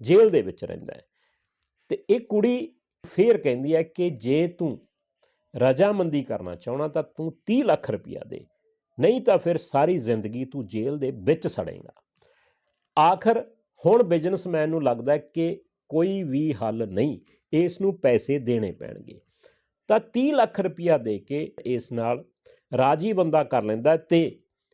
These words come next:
ਇਹ ਕੁੜੀ ਅਦਾਲਤ ਦੇ ਵਿੱਚ ਜਾ ਕੇ ਬਿਆਨ ਮੁੱਕਰ ਜਾਂਦੀ ਹੈ। ਹੁਣ ਉਸ ਨੂੰ ਲੱਗਦਾ ਹੈ ਕਿ ਮੇਰਾ ਖਹਿੜਾ ਛੁੱਟ ਗਿਆ, ਪਰ ਉਸ ਦਾ ਖਹਿੜਾ ਨਹੀਂ ਛੁੱਟਿਆ ਸੀ। ਉਸ ਤੋਂ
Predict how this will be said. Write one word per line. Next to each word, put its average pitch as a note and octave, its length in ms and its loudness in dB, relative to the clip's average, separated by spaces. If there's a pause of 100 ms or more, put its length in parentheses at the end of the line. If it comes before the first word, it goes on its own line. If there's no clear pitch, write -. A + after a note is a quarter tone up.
(160)
ਇਹ F#3+ 120 4
ਕੁੜੀ D#3+ 540 -4 (380)
ਅਦਾਲਤ C#3+ 460 4
ਦੇ D#3+ 140 -2
ਵਿੱਚ G#2+ 220 -8
ਜਾ G2 220 -4
ਕੇ A#2+ 340 -8
ਬਿਆਨ B2+ 400 2
ਮੁੱਕਰ F#2+ 340 -6
ਜਾਂਦੀ - 360 -20
ਹੈ। - 60 -20 (560)
ਹੁਣ A#3 160 8
ਉਸ A#3 260 6
ਨੂੰ A#3 140 0
ਲੱਗਦਾ D3+ 280 4
ਹੈ F#3+ 40 2
ਕਿ G#3 220 -2
ਮੇਰਾ D3 380 0
ਖਹਿੜਾ C3 380 -4
ਛੁੱਟ - 340 0
ਗਿਆ, F#2+ 200 -12 (540)
ਪਰ G#2 200 0 (420)
ਉਸ C3+ 280 -6
ਦਾ D3 140 -2
ਖਹਿੜਾ B2 380 -6
ਨਹੀਂ A#2 260 0
ਛੁੱਟਿਆ - 380 -12 (120)
ਸੀ। - 120 -20 (840)
ਉਸ A3+ 260 6
ਤੋਂ B3+ 340 2